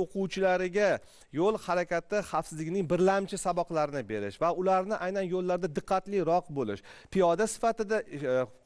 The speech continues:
turli xil ko'ngilsizlikka tushib qolmasliklari, mashqlarni avvaldan o'rganish nuqtai nazaridan qiyinchiliklar sezilmayaptimi? Va bugungi kundagi oldinga qo'yilgan dasturlar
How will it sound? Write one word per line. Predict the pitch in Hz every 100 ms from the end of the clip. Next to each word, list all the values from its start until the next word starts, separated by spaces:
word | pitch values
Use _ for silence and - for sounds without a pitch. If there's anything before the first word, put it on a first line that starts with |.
| -
turli | 175 202
xil | 214 208 -
ko'ngilsizlikka | 202 185 175 180 214
tushib | - - -
qolmasliklari, | 180 180 180 190 - 175 180 156
mashqlarni | 180 - 190 185 196 214 175
avvaldan | 170 170 170 185 165
o'rganish | 151 175 -
nuqtai | 156 156
nazaridan | 151 143 143 156 -
qiyinchiliklar | 175 - 151 170 156 - -
sezilmayaptimi? | 123 135 147 - 98 95 - -
Va | 131
bugungi | 156 165 151
kundagi | 147 139 170 202 - - _ -
oldinga | 160 170 202 233
qo'yilgan | 175 160 175 147
dasturlar | 131 - 110 160